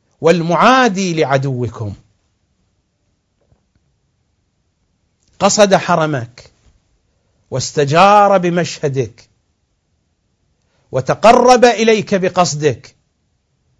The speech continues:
ثم تقول: "أأدخل يا رسول الله؟" بعد أن تقدم هذا العهد: "عبدك وابن عبدك وابن أمتك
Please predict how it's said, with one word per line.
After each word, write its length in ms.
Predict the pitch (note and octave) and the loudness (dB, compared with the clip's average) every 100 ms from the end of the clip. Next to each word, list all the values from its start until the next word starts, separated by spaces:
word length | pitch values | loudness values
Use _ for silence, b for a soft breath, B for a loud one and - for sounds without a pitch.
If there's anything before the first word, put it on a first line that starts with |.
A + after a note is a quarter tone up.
| _ | _
ثم 240 | F3+ F3+ | -8 -4
تقول: 440 | E3 E3 G3 G3+ E3+ b b F#3 | -2 -2 -2 -4 -4 b b 2
"أأدخل 540 | A3 C#4+ A#3+ B3 B3+ | 6 6 4 2 4
يا 300 | A#3 A3 G3 | 6 8 6
رسول 360 | E3 - C#3+ A#2+ | 4 0 -4 -6
الله؟" 320 | G#2 F#2 - _ _ _ _ _ - | -8 -12 -18 _ _ _ _ _ -6
بعد 240 | C#3+ C3 | -4 -2
أن 180 | C3+ C3+ | -4 -6
تقدم 480 | D3 D3+ F3 E3 C#3+ | -8 -4 -4 -2 -4
هذا 240 | C3+ B2 | -4 -4
العهد: 420 | A#2+ C#3+ D3 A2+ _ _ _ | -4 -4 -4 -6 _ _ _
"عبدك 920 | - B2+ G3 C#3+ B2+ C#3+ - A#2+ G2+ - _ _ _ | -6 0 0 -2 -6 -6 -4 -4 -6 -12 _ _ _
وابن 240 | B2 A#2+ C3 | -12 -8 -2
عبدك 680 | C#3 F#3 F3 G3 C#3 - _ _ _ - | 2 2 2 2 0 -8 _ _ _ -10
وابن 220 | C#3 C#3 | -6 -4
أمتك 680 | D3+ F#3+ F#3+ A3 - - | 0 0 2 4 2 0